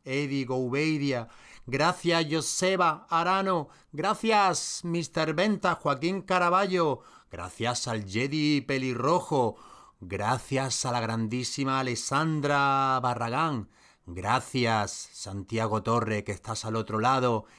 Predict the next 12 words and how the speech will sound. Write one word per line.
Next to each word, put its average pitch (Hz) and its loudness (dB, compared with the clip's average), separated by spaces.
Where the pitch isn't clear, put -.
y 113 -6
más 120 0
derivada 120 2
audiencia, 120 2
muchísimas 117 -2
gracias, 113 -2
y - -2
por 107 -6
ese 110 -4
pedazo 113 -2
de 101 -4
podcast, 110 -6